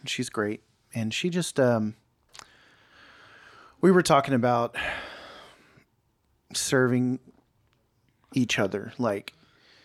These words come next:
people serving each other, but also being free, um, from debt. I mean, kinda s-, kinda the same conversation. Um, I lost a little bit of train of thought there, but the idea is that, oh, I sa-, I basically said, you know,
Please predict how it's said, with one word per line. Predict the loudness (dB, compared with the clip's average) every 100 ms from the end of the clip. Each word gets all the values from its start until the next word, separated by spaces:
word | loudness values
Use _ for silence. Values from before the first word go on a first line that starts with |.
| _ _ _
people | -2 0 0
serving | 2 2 2
each | 0 0
other, | 0 0 -2
but | 2
also | 2 2 0
being | 0 -2 -2
free, | -6 -4 0 0 0 -4 -8 _ _ _ _ _ _ _ -4
um, | -2 0
from | -4 -4 -2
debt. | 0 0 -2 -2
I |
mean, | 0 2
kinda | 4 4
s-, | 0 -8 -14 2
kinda | 4
the | 4
same | 0 -4
conversation. | -8 -10 -10 -12 -12 -16 -20 _ _ _ _ -8
Um, | -2 0
I | 4
lost | 2 2
a |
little | -2 0
bit |
of | -2
train | -4 -6
of | -4
thought | -6 -6
there, | -8
but | -6 -2
the | 0
idea | 2 4 4
is | 4
that, | 2 0 -2 -20 -20 4
oh, | 8 10
I | 8
sa-, | 4 0
I | 2
basically | 4 2 2 0
said, | 0 0 -2 -4 -16 _ _ -20 _ _
you | 0 0
know, | 0 -4